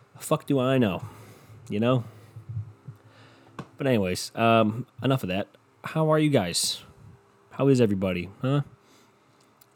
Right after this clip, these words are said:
Football season in full swing. We're a month in. Can you fucking believe it? It's October now. It's October first.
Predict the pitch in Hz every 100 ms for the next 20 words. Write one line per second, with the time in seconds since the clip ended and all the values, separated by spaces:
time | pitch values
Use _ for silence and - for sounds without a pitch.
0 | _ - - 143 135 131 131 - 139 127
1 | 127 117 110 - 127 127 - 113 139 104
2 | 98 113 110 104 101 101 107 123 - 107
3 | - 104 92 90 95 98 104 110 92 -
4 | - 127 127 123 120 117 117 - - -
5 | 131 107 - 117 113 - -